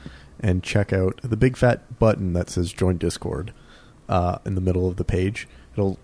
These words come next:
teleport you right into our community of fine folks who share really good deals, uh, and are talking about what's going on in the industry, uh, what new games are coming along that they wanna play,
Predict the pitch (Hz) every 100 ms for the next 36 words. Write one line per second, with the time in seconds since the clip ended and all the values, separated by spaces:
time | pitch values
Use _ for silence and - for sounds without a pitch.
0 | - - 160 131 143 131 120 123 123 117
1 | 117 107 117 104 104 98 - 95 92 101
2 | 101 - 101 - 92 92 98 98 92 87
3 | 101 143 - - - - - - 101 92
4 | - 120 127 127 - 143 143 117 120 117
5 | 110 107 107 110 - - 156 110 107 -
6 | 120 107 104 101 107 147 196 208 - 226
7 | 233 - - - - - 113 95 104 101
8 | 104 101 - 104 131 131 - 131 123 127
9 | - 113 107 104 120 113